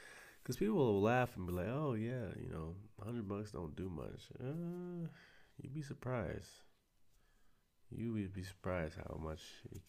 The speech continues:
could go in the crypto space. Maybe not in the traditional finance market, but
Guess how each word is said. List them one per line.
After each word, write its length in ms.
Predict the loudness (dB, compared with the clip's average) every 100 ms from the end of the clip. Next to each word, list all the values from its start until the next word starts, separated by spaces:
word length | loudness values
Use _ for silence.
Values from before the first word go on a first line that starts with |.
| -16
could 140 | -8
go 300 | -2 0 0
in 100 | -2
the 80 | -6
crypto 380 | -4 -4 -4 -6
space. 420 | -4 -2 -2 -2
Maybe 260 | -2 0 2
not 260 | 4 6 6
in 220 | 6 4
the 260 | 2 2 -2 -12 _ -20 -20 -20 -20 -20 -20 -16
traditional 560 | -12 -2 0 2 2 2
finance 480 | 6 6 6 4 4
market, 540 | 4 4 4 2 2 -8 -20 -20 -20 -20 _ _ -20 -20 _ _ -20 -20 _ _ -20 -20 _ _ -18 -4
but 400 | 0 2 0